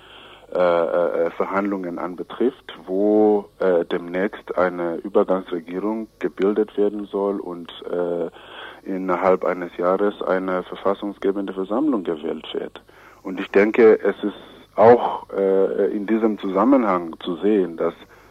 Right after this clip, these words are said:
solche Morde, äh, äh, um diese Zeit passiert, weil es ist ganz klar, dass, äh, gerade die ultrarechte Szene und überhaupt, äh, äh, Kräfte innerhalb der Sicherheitskräfte,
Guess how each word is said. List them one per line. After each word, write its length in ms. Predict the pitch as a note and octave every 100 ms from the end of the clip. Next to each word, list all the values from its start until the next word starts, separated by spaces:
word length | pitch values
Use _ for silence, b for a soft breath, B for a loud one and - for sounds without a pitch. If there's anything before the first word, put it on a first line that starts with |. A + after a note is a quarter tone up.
| -
solche 300 | G3 G3 A3+
Morde, 640 | G#3 F#3 F#3+ G#2 G#2 G#2 -
äh, 600 | - F#2+ F2+ - F#2+ F2+
äh, 40 | F2+ -
um 160 | F#2+ F#2
diese 240 | G#2 G2+
Zeit 300 | - G2+ G2
passiert, 500 | - F#2+ - G#2 -
weil 260 | F2+ F2 F2 B B B -
es 140 | G2
ist 120 | - -
ganz 200 | F#2+ G2 -
klar, 300 | B2+ A2+ F#2
dass, 200 | F2+ F2+ - -
äh, 140 | F2+ F2
gerade 580 | F#2+ F#2 A2+ A#2 E2+ - b b b -
die 100 | F#2
ultrarechte 1000 | G#2 G#2 A#2 G#2 G2 F#2+ - G2 F#2+ F2 - -
Szene 400 | G#2 G2+ G#2+ G#2
und 160 | F2+
überhaupt, 640 | F2 F2 E2+ G2+ A#2 - -
äh, 40 |
äh, 640 | G2+ G2 F2 - F2+ - - -
Kräfte 380 | - F2 -
innerhalb 480 | - G#2+ G#2+ G2 F#2
der 100 | F#2
Sicherheitskräfte, 920 | E2+ F#2 G2 F#2+ - - G2 - G#2+